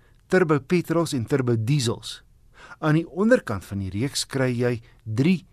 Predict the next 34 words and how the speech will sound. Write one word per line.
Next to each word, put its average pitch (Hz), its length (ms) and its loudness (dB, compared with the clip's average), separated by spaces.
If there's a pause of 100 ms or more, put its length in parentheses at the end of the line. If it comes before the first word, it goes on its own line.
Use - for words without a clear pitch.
(200)
nie 165 200 0
aangejaagde 139 800 0
een 156 180 0
punt 139 160 -2
ses - 340 -2 (200)
petrolmodelle, 101 840 -2 (400)
waarvan 113 280 -2
ek 180 220 -2
die 165 100 2
Luxor 117 560 -2 (300)
E 170 280 4
X - 180 -4
Plus - 480 -2 (140)
outomaties 123 800 -2 (220)
gery 101 360 -4
het. - 260 -20 (280)
Hy 101 80 -6
het 98 120 -8
'n 127 40 -8
interessante 190 580 -2
voorkant, 170 640 0 (400)
'n 139 80 -4
fris 226 340 0
neusgedeelte 113 880 -2 (340)
met 185 420 0
wat 156 320 -2
lyk 107 240 -4
soos - 160 -4
twee 175 240 -4
stelle 175 320 0
hoofligte 135 600 2
bo 127 180 4
op - 140 0
mekaar. 101 480 -6